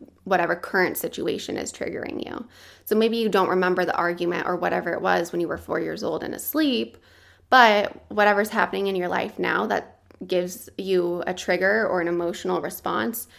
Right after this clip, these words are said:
you can still release that by just going back to the first time you remember feeling that emotion. This is another reason why, if, I don't know if you've heard this or not, but they say don't fall asleep with the T V on in the background.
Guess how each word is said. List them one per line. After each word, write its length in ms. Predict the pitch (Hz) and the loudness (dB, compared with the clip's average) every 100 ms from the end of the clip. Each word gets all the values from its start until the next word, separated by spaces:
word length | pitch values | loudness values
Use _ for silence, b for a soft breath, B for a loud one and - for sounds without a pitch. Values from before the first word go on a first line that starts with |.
| B B - | B B -6
you 140 | 220 | -2
can 140 | 233 | 0
still 260 | 214 - 202 | 0 0 0
release 320 | 180 170 170 | 2 0 -2
that 240 | - 190 - | -2 -2 -2
by 100 | 175 | -4
just 220 | 170 - | -6 -4
going 200 | 180 180 | -4 -2
back 220 | 180 - | -2 -4
to 80 | - | -6
the 100 | 180 | -6
first 320 | 185 180 - | -4 -4 -6
time 200 | 180 185 | -6 -4
you 120 | 185 | -4
remember 380 | - 175 170 - | -4 -6 -6 -8
feeling 560 | 220 165 170 - 208 208 b b b b - | -8 -6 -4 -4 -4 -6 b b b b 0
that 280 | 175 - | 0 0
emotion. 720 | - 175 - - - - 226 240 _ _ _ _ _ _ _ B B B - | -2 -4 -6 -8 -8 -6 -8 -12 _ _ _ _ _ _ _ B B B -12
This 160 | 214 | -6
is 120 | 202 226 | -2 0
another 340 | 240 202 208 | 0 0 0
reason 500 | 214 226 247 254 240 - | 0 2 2 0 -2 -6
why, 320 | 208 202 175 220 | -2 0 2 2
if, 260 | 233 - - - | 0 -2 -8 -6
I 60 | |
don't 100 | - | -4
know 80 | - | -4
if 80 | 214 | -4
you've 120 | 185 | -8
heard 200 | - - | -4 -4
this 220 | 190 220 | -2 -2
or 80 | 247 | 0
not, 340 | 247 269 254 - | 2 2 2 2
but 200 | 175 - | 2 2
they 120 | 214 | -2
say 380 | 214 214 208 226 | 0 -2 0 -2
don't 500 | 196 175 208 - - | -2 -2 -2 -6 -4
fall 180 | 208 214 | 0 0
asleep 420 | 214 - 185 214 | -2 -2 -2 -2
with 100 | 214 | -6
the 60 | |
T 260 | 196 - 190 | -8 -6 -6
V 240 | 208 202 | -4 -2
on 220 | 208 196 220 | -2 -2 0
in 80 | |
the 80 | 233 | 0
background. 720 | 208 185 - 226 240 269 277 | 0 -4 -2 0 2 4 2